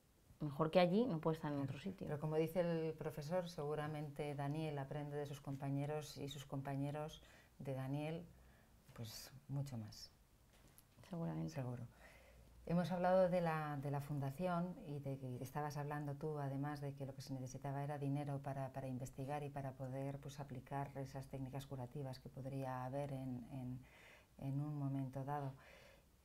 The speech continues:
Speaker 2: Eh, el problema es que esta es una de las llamadas enfermedades raras, ¿no? Y por eso hace falta hacerse eco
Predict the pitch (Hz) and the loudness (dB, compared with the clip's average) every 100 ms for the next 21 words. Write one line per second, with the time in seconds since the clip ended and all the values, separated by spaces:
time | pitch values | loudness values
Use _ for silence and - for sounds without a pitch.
0 | - 165 160 151 147 143 143 135 135 135 | -2 2 4 4 2 2 2 2 2 0
1 | 135 127 - 139 139 135 143 165 165 175 | -2 -4 -4 -4 -2 0 2 2 2 2
2 | 175 - 170 147 143 156 143 160 160 147 | -2 -4 -2 -2 -2 -4 -2 0 0 0
3 | 143 143 151 160 165 139 143 139 143 151 | 0 0 0 0 -2 -2 0 2 2 0
4 | 143 135 151 156 135 131 - - - - | -2 0 2 2 0 -4 -10 -14 -20 -20
5 | - - - - - - - 139 156 160 | -20 -20 -20 -20 -20 -20 -8 -6 -6 -8
6 | - - - - - - - - 139 143 | -16 -20 -20 -20 -20 -20 -10 -8 -4 -2
7 | 139 156 139 135 151 143 139 139 147 - | -2 -2 -2 -2 -2 0 -2 0 -2 -2
8 | 151 139 147 - 143 135 131 | 0 0 0 -2 -2 0 -2